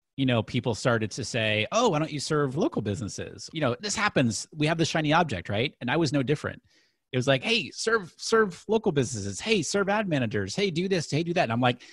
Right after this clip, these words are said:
"Cool, I'll do it all." And then, I mean, in addition to my head wanting to explode because I was, like, trying to do six different things, the messaging gets so convoluted because it's like,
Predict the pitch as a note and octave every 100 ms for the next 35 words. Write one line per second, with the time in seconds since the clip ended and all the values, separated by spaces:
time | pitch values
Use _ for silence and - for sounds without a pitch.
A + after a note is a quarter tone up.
0 | - _ - C#4 F4 A#2+ - _ - F#3
1 | F#3 G3 G#3+ A3 G2+ - _ _ _ -
2 | D3 D3 D3 C#3+ _ _ C#3 C3+ B2+ D3
3 | C#3+ E3 - C3+ G#2 D#3 D3+ C3 A2+ A2+
4 | G#2 - - A2 G#2+ A2 G#2+ G#2 A2 G#2+
5 | G#2 G2 A2+ G#2+ C3 A#2+ A2 A2 G#2 F#2
6 | - _ _ - C#3 - A#2+ - G2 C#3
7 | C#3 G#2+ G#2 G2+ - - _ _ _ -
8 | A#2+ A#2+ F3 - B2+ A2+ G#2+ G#2+ G2+ _
9 | _ - B2 - - - C#3+ E3+ C3 -
10 | C3 G#2+ G2+ C3 A#2+ G2+ G2+ A2 G#2 -
11 | A2 G#2 G2